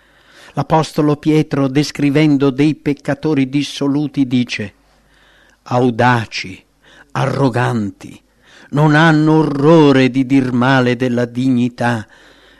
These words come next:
mentre gli angeli, benché maggiori di loro per forza e potenza,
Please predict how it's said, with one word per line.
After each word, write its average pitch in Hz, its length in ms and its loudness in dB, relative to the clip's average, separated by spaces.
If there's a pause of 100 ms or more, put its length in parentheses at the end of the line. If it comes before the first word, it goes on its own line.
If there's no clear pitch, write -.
(100)
mentre 127 420 -4
gli 120 120 -4
angeli, 117 640 -4 (280)
benché 120 440 -4
maggiori 117 640 0
di 135 140 0
loro 143 320 4
per 143 200 -2
forza 165 480 0
e 156 60 0
potenza, 180 720 -2